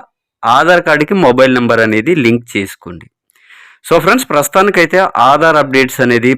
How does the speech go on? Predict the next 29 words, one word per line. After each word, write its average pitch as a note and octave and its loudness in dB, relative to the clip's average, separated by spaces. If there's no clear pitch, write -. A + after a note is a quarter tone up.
ప్రతి A#2 -2
ఒక్క B2 -4
సెంటర్‌లోని C#3 0
మనకైతే B2 -2
జరుగుతున్నాయి A2 0
కాబట్టి G#2+ -2
ఆధార్ D3+ 2
అప్‌డేట్ A#2 0
అనేది A2 -2
నీట్‌గా A#2 -2
చేసుకోండి. G2 -8
అంటే C#3+ -4
ఆధార్ B2+ 0
కార్డుకి C3+ -4
మొబైల్ A#2 2
నెంబర్ A2+ 0
అనేది A2 0
అప్‌డేట్ A#2 -2
చేసుకోండి. F#2 -6
So C#3 0
ఫ్రెండ్స్, A3 -2
ప్రస్తుతానికైతే C#3 0
వర్క్ B2 -2
అవుతుంది B2 -2
కాబట్టి A#2+ 0
మీ B2+ 6
సమీపంలో B2+ 0
ఉండే G#2+ 0
సచివాలయంలో D3 2